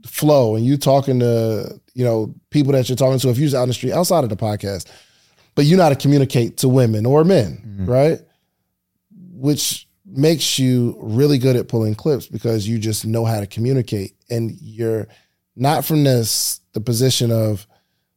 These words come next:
Speaker 1: "Let me take a clip and give it to people," but I think you could put yourself in a seat and know how someone's going to react to it.
Speaker 2: Mm-hmm.
Speaker 1: Like the little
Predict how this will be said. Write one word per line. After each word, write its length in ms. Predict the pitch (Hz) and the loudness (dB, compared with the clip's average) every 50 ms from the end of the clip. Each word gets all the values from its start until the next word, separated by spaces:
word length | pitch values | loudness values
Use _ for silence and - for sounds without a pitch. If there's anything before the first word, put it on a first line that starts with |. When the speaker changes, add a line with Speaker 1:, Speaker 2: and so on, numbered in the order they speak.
| _ - | _ -4
Speaker 1:
"Let 120 | 120 127 | 0 2
me 100 | 135 139 | 2 2
take 200 | 131 - 147 131 117 | 2 2 0 0 0
a 80 | 123 | -2
clip 340 | 107 - - 147 139 139 135 - | -4 -2 0 0 0 0 0 -2
and 120 | 123 113 | -6 -2
give 160 | 101 123 131 143 | 0 0 2 0
it 100 | 160 156 | 0 -2
to 100 | - 175 | -4 -4
people," 380 | 165 185 185 196 - 196 185 175 | -2 -2 -4 -2 -2 -2 -2 0
but 320 | 147 131 127 120 117 - - - | 0 2 2 0 0 -4 -6 -6
I 80 | 120 | -6
think 220 | 117 - 139 123 117 | -2 -2 -2 -2 -2
you 80 | 135 | -2
could 160 | 139 147 131 | -2 -4 -2
put 180 | - 139 127 - | -2 -4 -2 -2
yourself 320 | 135 120 - 131 123 107 - | -4 -2 0 -2 -2 -2 -4
in 60 | 113 | -6
a 40 | 113 | -6
seat 400 | 107 - - 147 151 139 113 - - - - - - - _ _ | -6 -4 -4 -2 -2 -2 -4 -6 -12 -20 -20 -20 -20 -20 _ _
and 140 | 123 120 120 | -6 -4 -2
know 200 | 127 123 120 110 | 0 0 -2 -2
how 320 | 107 - - 131 131 131 | -4 -4 -2 0 0 0
someone's 300 | 123 - 127 123 123 117 | 0 -2 -2 -4 -4 -4
going 240 | 107 117 117 117 113 | -4 -4 -4 -6 -6
to 120 | 107 - 104 | -6 -6 -6
react 360 | 107 117 120 120 - - - - | -4 -2 -2 -2 -4 -6 -8 -8
to 180 | 104 95 87 | -8 -8 -10
it. 100 | - - - _ _ | -12 -16 -20 _ _
Speaker 2:
Mm-hmm. 280 | 90 92 92 92 92 87 80 - - | -20 -16 -10 -8 -8 -8 -8 -6 -4
Speaker 1:
Like 180 | 123 123 117 | -4 -4 -2
the 80 | - 139 | 0 0
little 300 | 139 151 156 147 131 - | 2 4 4 4 2 0